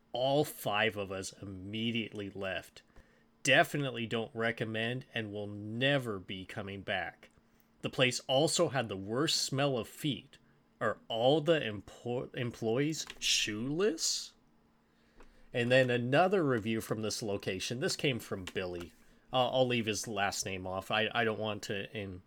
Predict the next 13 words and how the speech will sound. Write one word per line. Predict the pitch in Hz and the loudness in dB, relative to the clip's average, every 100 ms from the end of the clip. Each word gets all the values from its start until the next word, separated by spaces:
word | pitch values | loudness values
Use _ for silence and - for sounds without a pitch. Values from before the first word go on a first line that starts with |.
| - | -10
embarrass | 117 101 98 92 - | -6 -2 -2 -2 -4
Billy. | 101 92 90 90 _ _ _ _ - - | -6 -6 -6 -10 _ _ _ _ -20 -6
He | 123 | -2
says, | - 123 113 | 2 0 0
"It | - 190 | -2 -2
was | 180 - | 0 0
terrible. | - 202 208 208 123 98 82 - _ _ _ | 0 2 4 4 2 -2 -6 -14 _ _ _
For | - 120 | -4 -2
the | 107 | 0
same | - - 135 156 | 0 4 6 4
price, | - 107 98 92 - | 2 -2 -2 -2 -2
I | 135 156 170 | 0 0 0
could | - 165 160 | -2 0 0